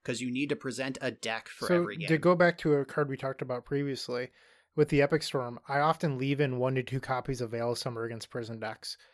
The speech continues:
Speaker 2: And I get so many comments on videos being like, "Wow, your board's so bad, you're leaving in Veil of Summer." Well, Veil of Summer, fun fact, it doesn't care about the countering as-, if it's blue or black. It just says your spells can't be countered. So if they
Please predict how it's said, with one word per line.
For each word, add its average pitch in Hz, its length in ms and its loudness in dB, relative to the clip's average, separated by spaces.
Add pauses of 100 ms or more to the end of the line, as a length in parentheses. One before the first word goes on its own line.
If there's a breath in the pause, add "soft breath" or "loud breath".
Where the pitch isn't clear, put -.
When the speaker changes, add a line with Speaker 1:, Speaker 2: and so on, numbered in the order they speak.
(300 soft breath)
Speaker 2:
And 139 140 2
I 143 100 6
get 175 180 2
so - 260 2
many 151 200 4
comments 143 420 -2
on 123 140 -6
videos 123 360 0
being 135 200 -2
like, 131 260 -6 (300)
"Wow, 131 240 8
your 127 160 2
board's 127 320 4
so 127 140 4
bad, 117 440 2
you're 131 180 2
leaving 127 280 0
in 117 140 -4
Veil 113 240 2
of 107 60 -6
Summer." 117 400 -8 (680)
Well, 139 380 6
Veil 175 240 8
of 233 60 -2
Summer, 143 340 2
fun 135 220 0
fact, 143 360 2
it 151 100 -2
doesn't 175 300 6
care 160 380 6
about 131 280 0
the 147 60 0
countering 139 580 0
as-, 131 140 -8 (220)
if 160 180 2
it's 143 140 -4
blue 139 200 0
or 127 100 0
black. 123 320 -4
It 160 100 0
just 156 180 0
says 170 180 4
your 143 100 -2
spells 139 220 -4
can't - 200 -8
be 123 100 -14
countered. - 480 -10 (500 soft breath)
So - 160 2
if 139 60 2
they 160 160 2